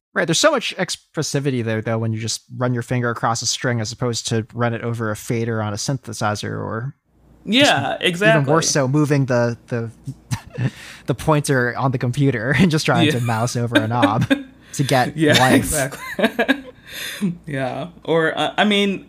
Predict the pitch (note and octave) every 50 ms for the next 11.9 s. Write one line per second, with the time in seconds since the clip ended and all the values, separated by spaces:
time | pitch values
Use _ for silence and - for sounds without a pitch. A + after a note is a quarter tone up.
0 | - _ - G3 G3+ G3 G#3 A3 B3 C4 B3 G#3 G3+ - F#3+ F#3 - G#3+ D3 D#3
1 | G3+ G#3+ A#3 A3 G#3+ - F3 - - D#3+ D#3+ - - E3+ D3 C#3 C#3 - - -
2 | - - C#3+ C3 B2+ B2+ B2 B2 C3+ C3+ C3 C3 C3 B2 - C#3 - - C#3+ C3+
3 | B2 B2 B2 - - - - - - - - - - F#3+ F#3 E3 D#3 D3 C#3 C3
4 | B2 B2 A#2+ C3 A#2+ - B2+ C3 B2+ - - B2 B2 A#2 A#2+ B2 B2 B2 B2 A#2+
5 | B2 - - - - - - - - C#3 C3 C3 C3 B2+ B2+ B2+ B2+ B2+ B2+ C3
6 | - - - - - D3 C#3+ - D#3 D#3 D#3 D#3+ E3 - - C#3+ C3 C3 C3 C3
7 | C3 B2+ B2 B2+ - - - - - - - - - C3 B2 B2+ B2 B2 B2 B2
8 | A#2 A#2+ A#2+ A#2+ B2 A#2+ A#2 A#2 A2+ G#2 - - - - - - - C3 D3 D3
9 | D3+ D3 C#3+ C#3+ C#3 - - C#3 C3+ C3+ C3+ C3 C3 C3 C3 C3 - C3 C3 C3
10 | B2+ C3 C3 B2 - - C3 A#2+ B2 B2 C3 C3 C3 - - B2+ A#2 A2+ C3 B2
11 | - - C3+ B2+ A#2+ A#2+ B2 B2+ C3 C#3 C3+ B2 A#2+ A#2+ A#2+ A#2+ A#2+